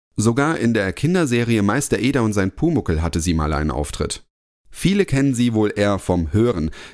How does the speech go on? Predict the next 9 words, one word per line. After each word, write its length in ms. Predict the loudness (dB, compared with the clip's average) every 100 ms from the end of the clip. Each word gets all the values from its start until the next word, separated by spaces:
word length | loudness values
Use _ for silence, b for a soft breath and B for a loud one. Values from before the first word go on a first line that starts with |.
| 0
denn 240 | 2 2
sie 140 | 0
verlieh 280 | 0 0 0
bis 360 | 0 -2 0 -2
zweitausendsechs 840 | -2 0 0 0 0 -2 -4 -2
Marge 320 | 0 0 -4
Simpson 400 | 0 0 0 0
ihre 280 | 0 0 -2
Stimme. 420 | 0 0 0 -2